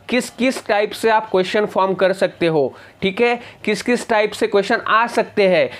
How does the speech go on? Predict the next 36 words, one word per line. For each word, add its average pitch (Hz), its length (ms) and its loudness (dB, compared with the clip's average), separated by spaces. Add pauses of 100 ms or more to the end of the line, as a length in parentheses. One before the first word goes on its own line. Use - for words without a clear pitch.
(120)
ये 214 120 2
मैं 233 140 0
आपको 233 300 2
सिखाऊंगा 214 520 0
कि 220 120 0
आप 208 240 0
खुद 233 280 -2
क्वेश्चन 196 360 0
कैसे 190 300 0
प्रिपेयर 185 320 2
कर 160 140 0
सकते 151 260 -2
हो। 127 200 0 (260)
अगर 220 220 2
आपको 240 240 -2
ये 233 100 4
टैक्टिक्स 196 560 -4
आ 175 160 0
गई, 175 280 0 (240)
आप 196 280 0
पैराग्राफ 196 540 2
के 214 80 0
ऊपर, 170 380 2
आप 175 260 0
या 190 340 2 (400)
पूरा, 196 320 4
अ, 151 420 2 (460)
कोई 196 160 4
भी 220 140 0
चैप्टर 208 340 0
पढ़ते 196 300 0
हो 196 60 6
एनसीईआरटी 165 440 0
का, 131 140 0
ठीक 175 240 -2
है, 214 160 0